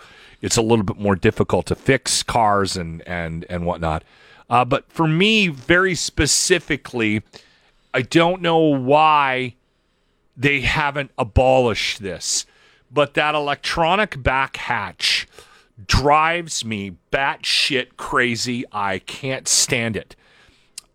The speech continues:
I, li-, listen, there are gonna be advancements. There are gonna be things that they're gonna do to vehicles moving forward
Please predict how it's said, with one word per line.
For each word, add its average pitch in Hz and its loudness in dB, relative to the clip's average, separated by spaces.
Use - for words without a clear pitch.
I, 143 2
li-, 214 0
listen, 196 2
there 151 2
are 147 4
gonna 185 2
be 208 2
advancements. 156 0
There 135 -2
are 127 -2
gonna 180 2
be 185 0
things 165 -2
that 143 -4
they're 143 2
gonna 143 0
do 139 2
to 127 0
vehicles 139 2
moving 120 2
forward 170 2